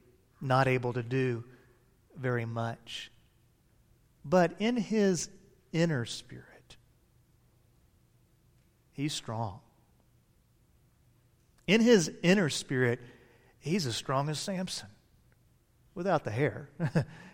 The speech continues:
and, and the womanizing, but he, he's as strong as Samson in his inner spirit.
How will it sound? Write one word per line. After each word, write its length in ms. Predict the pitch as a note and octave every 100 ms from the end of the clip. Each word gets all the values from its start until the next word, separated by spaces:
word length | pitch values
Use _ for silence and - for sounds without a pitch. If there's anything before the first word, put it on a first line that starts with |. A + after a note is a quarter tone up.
| -
and, 220 | C3 A#2
and 160 | D3 B2
the 60 | A#2
womanizing, 560 | C#3+ B2+ G#2+ A2 D3+
but 100 | D#3
he, 160 | F#3+ - -
he's 200 | A#3 B3+
as 120 | F#3 F3+
strong 340 | F3+ G3+ A3+
as 80 | A3
Samson 640 | - A3 D4+ - G3+ C3 - - - - - - - -
in 120 | F3+
his 160 | F3+ F3
inner 220 | G3 F#3+
spirit. 540 | - A3+ D4 G#3+ D#3+